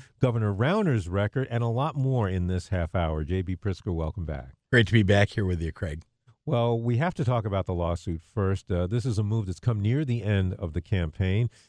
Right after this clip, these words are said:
Speaker 1: It was preceded, uh, by a letter listing demands and a seven and a half million doll-, uh,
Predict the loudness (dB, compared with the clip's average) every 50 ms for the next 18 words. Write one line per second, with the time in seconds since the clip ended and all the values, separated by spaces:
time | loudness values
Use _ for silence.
0 | _ _ _ -8 -4 -4 -4 -6 -4 _ -6 -6 -4 -2 0 0 2 2 2 0
1 | 0 -2 -4 -2 0 2 2 2 2 2 2 2 2 2 0 0 0 2 2 2
2 | 2 2 2 0 0 0 0 -2 -2 -2 0 0 0 2 2 0 2 2 2 2
3 | 2 2 2 2 2 0 0 -2 -4 -2 -2 0 0 2 0 0 0 0 0 0
4 | 0 0 0 0 2 2 2 2 2 2 2 2 2 2 2 2 0 0 -2 -2
5 | -4 -2 0 0 0